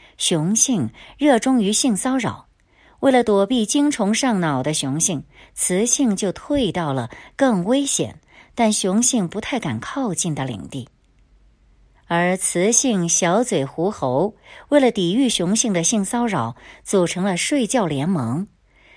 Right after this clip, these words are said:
这个睡觉联盟的雌猴通常有血缘关系，它们十分珍惜舒适安全的巢穴，所以联合起来抵抗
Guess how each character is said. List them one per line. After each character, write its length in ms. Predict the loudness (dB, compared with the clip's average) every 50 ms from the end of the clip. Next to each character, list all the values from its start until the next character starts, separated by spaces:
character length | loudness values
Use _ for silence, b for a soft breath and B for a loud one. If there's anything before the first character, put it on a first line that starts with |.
| b b b
这 140 | b 0 0
个 100 | 0 0
睡 220 | 0 0 0 0
觉 160 | 2 2 0 2
联 180 | 2 2 0
盟 220 | 0 0 0 0 0
的 160 | 0 0 0
雌 420 | -2 -4 -4 -2 -2 -2 -2 -2
猴 480 | -4 -4 -4 -4 -2 0 -2 -2 -4 B B B B B B
通 240 | -4 -2 -2 -2
常 220 | -2 -2 -4 -2 -2
有 160 | -2 -4 -4
血 220 | -4 -2 -2 -2
缘 180 | -2 -2 -4 -4
关 240 | -4 -2 -2 -2 0
系， 240 | -2 -2 -4 -6 _ _ _ b b b b b b
它 120 | -6 -2 -2
们 100 | 0 0
十 220 | -2 -2 -2 -2
分 200 | -2 -2 -4 -2
珍 220 | -2 -2 -2 -2 -2
惜 340 | -2 -2 -2 -2 -4 -4 B B B B
舒 320 | -6 -2 0 0 2 2 0
适 220 | 0 0 0 -2
安 340 | -2 -2 -4 -4 -2 -2 -2
全 200 | -2 -2 -4 -6
的 120 | -6 -6
巢 340 | -8 -6 -4 -4 -2 -2 -2
穴， 340 | -4 -4 -4 -4 -6 -6 -8 -12 _ _ B B B B B B B
所 180 | -6 0 2 4
以 100 | 4 4
联 300 | 4 2 2 2 0 -2
合 160 | -2 -2 -2
起 160 | -2 -2 -2
来 140 | -2 -4 -4
抵 200 | -4 -4 -6 -6
抗 360 | -6 -6 -4 -4 -2 -4 -4